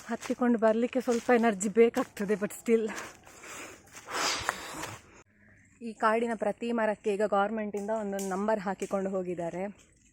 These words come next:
ಒನ್ ಸಿಕ್ಸ್ಟಿ ಏನೋ ಉಂಟು, ಸರಿಯಾಗಿ ಕಾಣೋದಿಲ್ಲ, ಸ್ಪಷ್ಟ ಆಗೋದಿಲ್ಲ, but ನಿಮಗೆ ನಂಬರ್ ಕಾಣ್ತದೆ ಗೊತ್ತಿಲ್ಲ. ಈ ರೀತಿ ನಂಬರ್ ಹಾಕಿರೋದ್ರಿಂದ ಯಾರಾದ್ರೂ ಮರವನ್ನು ಕಡ್ದುಕೊಂಡು ಹೋದ್ರೆ ಎಲ್ಲ ಗೊತ್ತಾಗ್ತದೆ ಅಂತ. ಓಕೆ,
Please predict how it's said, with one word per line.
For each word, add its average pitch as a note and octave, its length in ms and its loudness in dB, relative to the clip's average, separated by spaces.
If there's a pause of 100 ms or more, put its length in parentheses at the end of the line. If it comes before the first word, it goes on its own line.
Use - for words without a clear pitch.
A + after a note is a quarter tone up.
(600)
ಒನ್ G#3 220 -6
ಸಿಕ್ಸ್ಟಿ - 360 -12
ಏನೋ G3+ 500 -8
ಉಂಟು, G3 300 -8
ಸರಿಯಾಗಿ G3+ 580 -2
ಕಾಣೋದಿಲ್ಲ, G3 460 -2
ಸ್ಪಷ್ಟ F#3+ 360 -6
ಆಗೋದಿಲ್ಲ, F3+ 420 -4
but G3+ 220 -6
ನಿಮಗೆ G3 240 -4
ನಂಬರ್ G3 300 -2
ಕಾಣ್ತದೆ G3 400 -4
ಗೊತ್ತಿಲ್ಲ. F3 380 -8 (480)
ಈ A3+ 40 0
ರೀತಿ A3 200 -2
ನಂಬರ್ G#3+ 280 6
ಹಾಕಿರೋದ್ರಿಂದ F#3+ 600 -2 (680)
ಯಾರಾದ್ರೂ G#3+ 520 2 (160)
ಮರವನ್ನು G#3+ 380 4
ಕಡ್ದುಕೊಂಡು F#3+ 600 0
ಹೋದ್ರೆ G3+ 380 4
ಎಲ್ಲ F#3 200 0 (920)
ಗೊತ್ತಾಗ್ತದೆ G#3 680 -2
ಅಂತ. G3 260 0 (600)
ಓಕೆ, - 560 -4